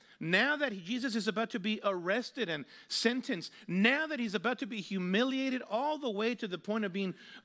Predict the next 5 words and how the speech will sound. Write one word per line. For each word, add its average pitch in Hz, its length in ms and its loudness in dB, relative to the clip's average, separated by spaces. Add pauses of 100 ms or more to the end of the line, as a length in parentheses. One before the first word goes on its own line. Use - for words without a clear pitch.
(180)
crucified 254 640 2
on 185 120 -2
a 160 40 -4
shameless 233 720 2 (240)
cross 180 560 0